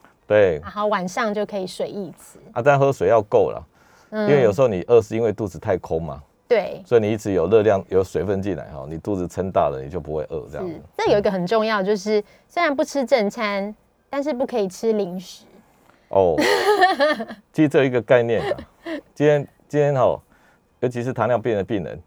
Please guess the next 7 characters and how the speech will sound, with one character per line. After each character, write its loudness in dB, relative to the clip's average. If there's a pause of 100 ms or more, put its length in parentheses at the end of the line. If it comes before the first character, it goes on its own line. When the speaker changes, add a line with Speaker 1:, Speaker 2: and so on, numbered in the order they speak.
(600)
Speaker 1:
你 -4
每 2
次 -4
用 4
一 -2
次 -4 (640)
胰， -4